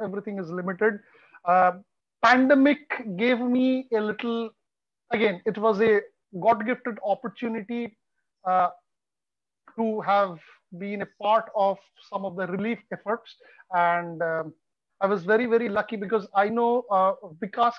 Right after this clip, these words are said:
Khanna ji, uh, for a very, I mean, one of the world-renowned, uh, Michelin star chefs. I mean, I,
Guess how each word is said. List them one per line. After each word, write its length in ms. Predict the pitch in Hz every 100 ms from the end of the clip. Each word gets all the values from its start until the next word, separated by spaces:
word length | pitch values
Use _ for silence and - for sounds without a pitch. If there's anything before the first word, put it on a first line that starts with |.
| -
Khanna 380 | 220 226 233 190
ji, 320 | 226 233 220 _ _ _ -
uh, 60 | 175
for 160 | 202 202
a 80 | 196
very, 300 | 156 208 214
I 60 |
mean, 220 | 202 185 165 _ _ _ _
one 160 | 196 202
of 120 | 190
the 80 | 196
world-renowned, 680 | 196 208 180 190 208 208 190
uh, 320 | 202 185 180 - _ _ 190
Michelin 420 | 214 220 220 214
star 340 | - 202 190 - -
chefs. 360 | 214 196 - - _ - -
I 60 |
mean, 220 | 190 190 196
I, 80 | -